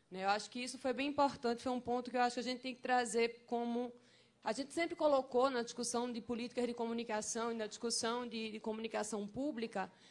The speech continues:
né, a, a inovação como um diferencial. Eu acho que hoje a inovação ela é mais do que diferencial pra televisão pública, pra comunicação pública.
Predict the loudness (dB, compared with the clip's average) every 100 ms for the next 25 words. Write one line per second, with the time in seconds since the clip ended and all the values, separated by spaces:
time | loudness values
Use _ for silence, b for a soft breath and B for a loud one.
0 | B 0 4 6 6 4 2 2 2 0
1 | 0 0 0 0 0 -2 -4 0 0 0
2 | 0 2 4 2 -2 -10 b b 2 4
3 | 4 2 4 8 8 8 4 4 4 4
4 | 4 2 0 0 4 4 4 -4 -6 0
5 | 2 2 4 6 6 4 0 0 0 -2
6 | -2 -4 -4 -6 -6 -2 -2 0 -2 0
7 | 0 2 2 0 -2 -4 -4 -6 -8